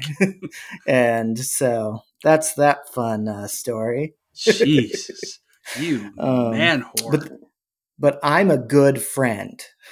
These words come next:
Speaker 2: Yes, you
Speaker 1: who,
Speaker 2: are, Tom.
Speaker 1: who also freezes 'cause I had no clue what I was going to do.
Speaker 2: That's
Speaker 1: Like,
Speaker 2: fair.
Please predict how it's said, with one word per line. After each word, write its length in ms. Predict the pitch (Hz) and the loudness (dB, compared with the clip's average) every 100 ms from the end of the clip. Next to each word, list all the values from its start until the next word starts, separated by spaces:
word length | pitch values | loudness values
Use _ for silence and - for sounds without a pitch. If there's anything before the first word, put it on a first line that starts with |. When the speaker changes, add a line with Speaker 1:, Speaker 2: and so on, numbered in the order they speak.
| - | -12
Speaker 2:
Yes, 240 | 185 208 - | -4 -2 0
you 160 | 175 | 4
Speaker 1:
who, 80 | 147 | 6
Speaker 2:
are, 160 | 127 123 | 6 2
Tom. 400 | 110 107 104 - | -4 -8 -10 0
Speaker 1:
who 140 | 160 156 | 2 4
also 400 | 156 175 180 170 | 6 6 6 4
freezes 800 | 170 170 185 160 120 123 113 113 | 4 6 8 8 4 0 0 -2
'cause 180 | 127 117 | -4 -2
I 200 | 117 135 | 0 2
had 220 | 127 110 | 0 -2
no 380 | 120 123 127 127 | -2 2 4 4
clue 280 | 127 131 120 | 2 -2 0
what 160 | 117 107 | 0 -2
I 120 | 110 | -4
was 140 | 113 | -6
going 280 | 117 110 104 | -4 -6 -6
to 80 | 107 | -10
do. 360 | 104 95 98 - - - | -10 -12 -14 -18 -20 2
Speaker 2:
That's 220 | 135 127 | 6 6
Speaker 1:
Like, 80 | 120 | 6
Speaker 2:
fair. 300 | 131 113 | 4 4